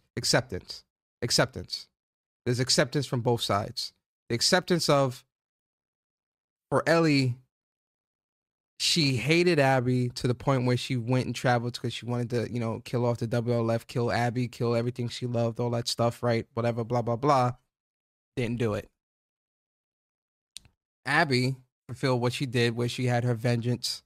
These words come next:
with getting at Joel and moved on, but then found herself in the path, war path of Tommy and Ellie, but got past that. Now,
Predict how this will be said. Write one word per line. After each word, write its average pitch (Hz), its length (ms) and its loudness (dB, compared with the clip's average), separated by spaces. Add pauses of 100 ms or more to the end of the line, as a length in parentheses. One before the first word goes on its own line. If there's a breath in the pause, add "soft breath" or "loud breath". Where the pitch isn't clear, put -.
(100)
with 117 200 -2 (320)
getting 120 300 0
at 113 200 -2
Joel 117 480 0 (680)
and 120 180 0
moved 117 300 -2
on, 117 320 4
but 113 180 -4
then 123 200 0
found 120 300 0
herself 123 440 -2
in 117 260 -2
the 113 60 -6
path, 117 340 0
war 123 200 2
path 120 300 0
of 110 100 -6
Tommy 120 500 0
and 104 140 -4
Ellie, 131 440 4 (680)
but 127 140 0
got 120 220 2
past 123 320 2
that. 117 180 0
Now, 123 280 2